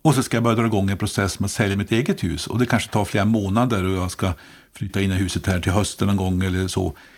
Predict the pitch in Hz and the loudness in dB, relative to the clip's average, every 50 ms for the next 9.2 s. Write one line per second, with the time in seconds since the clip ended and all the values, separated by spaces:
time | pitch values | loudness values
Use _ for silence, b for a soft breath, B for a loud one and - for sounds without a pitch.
0 | B B B B B 117 110 127 135 147 156 - - - _ _ _ _ _ _ | B B B B B 0 4 6 6 6 4 2 0 -10 _ _ _ _ _ _
1 | _ _ _ - - 147 147 143 135 131 - - 185 147 113 104 143 - - 107 | _ _ _ -2 2 4 4 4 4 2 2 2 2 2 2 2 0 0 0 0
2 | 127 160 160 117 101 - - 165 214 196 104 101 117 147 160 156 170 143 - 139 | 2 2 2 0 -2 -4 -2 -2 -2 0 0 0 0 0 2 2 0 -2 0 0
3 | 143 139 135 - - 202 226 160 - - 139 - - 170 202 233 233 175 - - | 0 0 0 0 2 0 0 0 -2 -4 -4 -2 0 0 2 2 0 -2 -4 -8
4 | - - _ _ - - 107 135 208 196 143 135 135 - - 139 113 - - 117 | -14 -20 _ _ -6 0 2 4 4 4 4 2 0 2 2 2 2 2 2 0
5 | 113 113 113 101 101 92 - 107 101 101 95 87 b b b b b b b b | 0 2 0 0 0 0 -2 -2 0 -2 -2 -4 b b b b b b b b
6 | b - _ - - 156 185 180 175 165 156 143 151 147 147 143 - 143 - - | b -18 _ 0 0 2 4 4 2 2 2 2 2 2 0 0 -4 -8 -2 -2
7 | 143 135 - - - 147 135 - - 120 123 123 120 120 123 120 - - 127 - | -2 -2 -2 0 0 0 2 2 0 0 2 2 2 2 2 0 0 -2 -2 -2
8 | - - - 117 135 165 147 - 135 - - 110 107 131 135 - - - 131 131 | -4 -8 -2 2 2 2 4 4 2 2 2 0 0 0 -2 -2 0 0 0 0
9 | 127 - - | 0 -4 -10